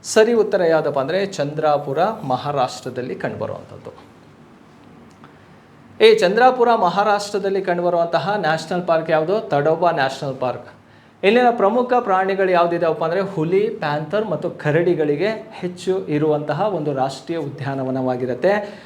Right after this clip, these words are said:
ಅಸ್ಸಾಮಲ್ಲಿ ಯಾವುದಿದೆಯಪ್ಪ ಅಂದ್ರೆ ಕಾಜಿರಂಗ, ಕಾಜಿರಂಗ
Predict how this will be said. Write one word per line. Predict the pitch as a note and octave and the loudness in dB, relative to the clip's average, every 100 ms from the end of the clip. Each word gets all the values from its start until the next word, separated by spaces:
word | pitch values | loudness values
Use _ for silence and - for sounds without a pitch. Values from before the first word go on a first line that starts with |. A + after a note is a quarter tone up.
| - - | -6 0
ಅಸ್ಸಾಮಲ್ಲಿ | F3+ B3 B3 B3 A3+ G#3 | 2 4 4 4 2 4
ಯಾವುದಿದೆಯಪ್ಪ | F#3 F#3 F3 E3+ E3 | 2 2 2 2 2
ಅಂದ್ರೆ | D#3 G3 G3+ E3 | 0 0 0 0
ಕಾಜಿರಂಗ, | D3+ D#3 - G3 C#3+ B2 A2 - - - - - - - - - - - - | 2 0 0 0 0 0 -4 -4 -14 -20 -20 -20 -20 -20 -20 -20 -20 -20 -4
ಕಾಜಿರಂಗ | D3 D3 C#3+ G#3 G#3+ G#3+ D3+ C#3+ | 2 2 2 -2 0 2 2 2